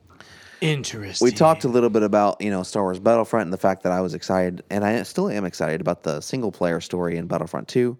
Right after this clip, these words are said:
Speaker 1: Yeah.
Speaker 2: That's literally the only reason I'm picking it up.
Speaker 1: Mm-hmm. I mean, I, I agree with
Speaker 2: This
Speaker 1: that.
Speaker 2: bums me out.
Speaker 1: Yeah, 'cause,
Speaker 2: Because
Speaker 1: like
Speaker 2: Amy Hennig wa-, came over from Naughty Dog
Speaker 1: Yep.
Speaker 2: and was working on this project.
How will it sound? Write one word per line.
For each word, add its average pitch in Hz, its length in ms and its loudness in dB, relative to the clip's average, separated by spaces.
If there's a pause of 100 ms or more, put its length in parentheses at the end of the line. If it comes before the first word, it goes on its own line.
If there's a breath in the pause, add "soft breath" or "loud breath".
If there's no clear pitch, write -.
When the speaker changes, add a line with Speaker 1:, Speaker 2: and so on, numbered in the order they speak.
Speaker 1:
Yeah. 120 180 -6 (160)
Speaker 2:
That's - 180 -10
literally 104 380 2
the 92 140 0
only 95 200 -2
reason 95 220 -4
I'm 80 80 -6
picking - 240 -10
it - 160 -4
up. - 200 0 (580)
Speaker 1:
Mm-hmm. 139 180 -8 (2000)
I 185 80 4
mean, 180 300 2
I, 165 140 0
I 143 200 -2
agree 139 300 2
with 147 160 2
Speaker 2:
This 131 200 4
Speaker 1:
that. 117 60 -8
Speaker 2:
bums 123 380 4
me 107 160 2
out. - 440 0 (300)
Speaker 1:
Yeah, 214 200 4
'cause, 214 80 0
Speaker 2:
Because 180 160 4
Speaker 1:
like 120 220 4
Speaker 2:
Amy 165 300 2
Hennig 156 300 2
wa-, 120 240 2 (100)
came 127 180 0
over 120 140 2
from 107 160 -2
Naughty 104 240 4
Dog 82 440 -4
Speaker 1:
Yep. 135 160 -6 (580 soft breath)
Speaker 2:
and 107 180 2
was 101 100 0
working 107 220 2
on 98 80 0
this 92 160 -4
project. - 600 -2